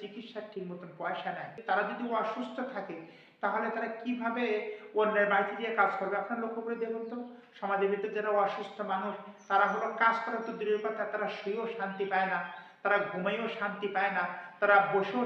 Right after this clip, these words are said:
শান্তি পায় না, সবসময় যেন তাদের ভিতরে কষ্ট লেগেই থাকে। আর অনেক মানুষ আছে, এই রোগ ব্যাধিটা নিয়ে কিন্তু অন্যের বাড়ি কাজ করতে হচ্ছে। তা আসুন, আমাদের সমাজের ভিতরে যারা হলো অসহায় ব্যক্তি, যারা গরিব ব্যক্তি, যারা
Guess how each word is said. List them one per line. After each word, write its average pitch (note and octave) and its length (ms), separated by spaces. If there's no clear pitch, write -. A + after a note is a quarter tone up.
শান্তি G3+ 340
পায় G3+ 160
না, F#3 60
সবসময় A#3+ 400
যেন A#3+ 100
তাদের A3+ 240
ভিতরে A3+ 240
কষ্ট F#3+ 220
লেগেই G#3 360
থাকে। C#3+ 200
আর F3 80
অনেক B3 180
মানুষ A3 160
আছে, G#3+ 140
এই F#3 60
রোগ F#3 140
ব্যাধিটা G#3 360
নিয়ে G3+ 220
কিন্তু G#3+ 300
অন্যের D#3 260
বাড়ি D#3+ 160
কাজ F3+ 140
করতে D#3+ 300
হচ্ছে। D#3+ 260
তা F#3+ 60
আসুন, G3 260
আমাদের G3 220
সমাজের F3+ 380
ভিতরে G3 260
যারা F#3 240
হলো F#3+ 160
অসহায় F3 480
ব্যক্তি, F#3 320
যারা F#3 120
গরিব F3+ 300
ব্যক্তি, F3+ 320
যারা F#3 140